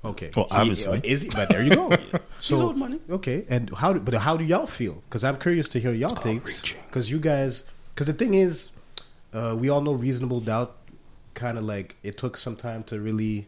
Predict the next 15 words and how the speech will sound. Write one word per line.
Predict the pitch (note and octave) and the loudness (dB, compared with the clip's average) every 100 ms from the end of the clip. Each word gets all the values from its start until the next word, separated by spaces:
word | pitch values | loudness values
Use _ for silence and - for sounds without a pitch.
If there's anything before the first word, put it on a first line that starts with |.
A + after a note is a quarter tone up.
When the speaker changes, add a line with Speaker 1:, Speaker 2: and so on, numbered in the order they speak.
| - | -6
Speaker 1:
for | - | 0
people | - C3 B2+ A#2 | 2 2 2 -2
to | G#2+ | -4
really | A2+ A2 | -4 -2
gravitate | A2+ A2+ G#2+ A2+ - | -2 -2 -2 -6 -4
towards, | G#2+ G#2+ F#2+ - G2+ | -4 -2 -4 -6 -4
uh, | G2+ | -2
Reasonable | G#2+ G#2 G#2 G2+ | -2 -4 -4 -4
Doubt. | G2 A2+ - - | -2 -4 -6 -4
Speaker 2:
Mm-hmm. | G2+ B2 | 0 0
Speaker 1:
It's | A#2 | 2
still | D#3 | 0
a | C3+ | 0
great | G#2+ B2+ C3+ | 2 2 2
album. | G#2 A2 C3 F3+ | 0 0 -2 -4